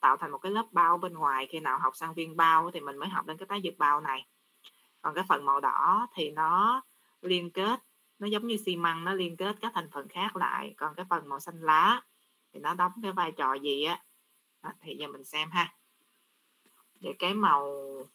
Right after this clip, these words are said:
nào thì sẽ là tá dược độn? Trên cái hình minh họa này, tá dược độn đang có màu gì? Có ba màu cho các bạn chọn, xám, đỏ và xanh lá.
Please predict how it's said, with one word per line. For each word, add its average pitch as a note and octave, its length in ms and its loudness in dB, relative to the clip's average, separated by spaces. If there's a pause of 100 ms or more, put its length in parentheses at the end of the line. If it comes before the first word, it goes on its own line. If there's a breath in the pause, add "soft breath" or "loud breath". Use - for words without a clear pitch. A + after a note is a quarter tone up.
(340)
nào D#3+ 520 10
thì D3+ 280 -4
sẽ C3+ 180 -6
là D#3 240 6
tá E3+ 300 4
dược - 180 -6
độn? C#3 240 -2 (1500)
Trên A#3 200 2
cái C#4+ 120 0
hình F#3 220 0
minh F3+ 140 0
họa D3+ 280 6
này, C#3+ 420 0
tá G3 180 0
dược F#3 140 -2
độn C#3+ 240 6
đang E3+ 160 -2
có G3 120 0
màu E3 300 4
gì? - 160 -10 (640)
Có G#3+ 100 0
ba G3 180 10
màu D3+ 240 6
cho E3 100 -10
các G3 140 -10
bạn D3 220 -6
chọn, - 240 -10 (160)
xám, F3+ 520 -4
đỏ D#3+ 400 2
và D#3 180 -4
xanh D#3+ 140 -20
lá. D3+ 240 -10